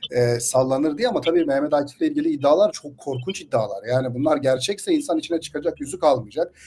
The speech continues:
Ama kendisi bir açıklama yapmış. Demiş ki, "Bu bir haysiyet cellatlıdır. Ben böyle bir şey yapmadım." demiş. "Evet, ben bir yere ortağım ama, e, ne iş yaptığını ben de bilmiyorum. Çok ilgilenmiyorum." demiş. E,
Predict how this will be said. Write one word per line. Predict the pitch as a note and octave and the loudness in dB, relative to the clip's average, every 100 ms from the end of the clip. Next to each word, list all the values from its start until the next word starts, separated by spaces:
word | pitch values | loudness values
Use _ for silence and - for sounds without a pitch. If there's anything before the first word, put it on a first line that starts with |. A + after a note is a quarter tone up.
| - - | -18 -4
Ama | D3+ E3 | 0 2
kendisi | E3 D#3+ F3+ | 2 2 4
bir | E3+ | 2
açıklama | D#3+ E3+ G3 | 2 0 2
yapmış. | D#3 - | 0 -2
Demiş | - F#4 - | -4 -4 -6
ki, | |
"Bu | D4 | -6
bir | E3 | 0
haysiyet | C3 C3 F3 E3+ | 0 0 -4 0
cellatlıdır. | A#2+ G#2+ G#2+ A2+ D3+ - _ - _ | -2 -2 -8 -10 -10 -14 _ -20 _
Ben | D3+ D3+ | 0 4
böyle | D#3 C#3+ | 2 2
bir | |
şey | B2 E3+ | 0 2
yapmadım." | C#3+ - A#2+ B2 G2+ | 2 2 -4 -8 -12
demiş. | A2 E3+ - _ - | -12 -12 -12 _ -2
"Evet, | D#3+ E3 | 2 4
ben | D3+ D#3 | 6 4
bir | D#3+ | 4
yere | E3 | 4
ortağım | D3 C#3+ E3+ E3 C3 | 2 0 4 4 6
ama, | E3+ D#3+ F#3+ F#3 | 2 2 0 -2
e, | C3 B2 C#3 | 0 2 2
ne | |
iş | D#3+ - | 0 0
yaptığını | C#3 - D#3 | -4 -2 2
ben | D3+ D3 | 2 2
de | B2+ | -2
bilmiyorum. | A#2+ B2+ F3 | -4 -2 -2
Çok | - D#3+ | -4 -6
ilgilenmiyorum." | C#3 C3+ C#3+ C3 A2+ G2+ F#2+ | -4 0 2 2 -2 -6 -14
demiş. | G#2 - - - - - | -8 -6 -8 -10 -20 -14
E, | - | 2